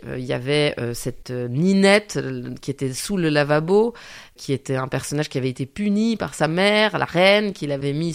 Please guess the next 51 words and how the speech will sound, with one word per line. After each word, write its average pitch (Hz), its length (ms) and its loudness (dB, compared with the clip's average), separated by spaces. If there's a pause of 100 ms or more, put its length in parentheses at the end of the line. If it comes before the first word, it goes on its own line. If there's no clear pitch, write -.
(140)
dans 139 140 -2
le 135 40 -6
conduit 220 540 0
du 165 80 -2
robinet. 156 560 2
Et - 20 -2
donc, 143 220 -4
on 135 80 -4
avait 123 140 -6
ce - 80 -10
personnage 151 500 -6
dans 135 200 -10
un 131 100 -10
tréfonds 156 560 -8
comme 143 180 -8
ça. 202 380 -2 (360)
Et 160 120 -2
puis, 208 240 -4
il 190 40 -4
y 156 60 2
avait 175 400 0 (220)
ce - 120 -10
moment 170 540 0 (340)
où 156 100 -8
il 147 60 -2
y 147 40 2
a 139 40 2
une 139 140 -4
porte - 380 2
qui 190 160 -10
claque. 180 400 0
À 151 60 -4
un 139 120 -4
moment, 143 300 -4
et 143 180 -6
c'est - 160 -10
le 131 80 -4
roi 160 300 2
qui 135 160 -12
dit, 151 280 -8
euh, 120 120 -4 (560)
euh, « 131 60 -10
Si 202 160 -8
vous 170 100 -6
sortez - 420 2
de 240 80 -2
la 233 80 6
pièce, 247 460 0
vous 175 140 -8
mourrez 214 720 2
immédiatement. » 196 720 0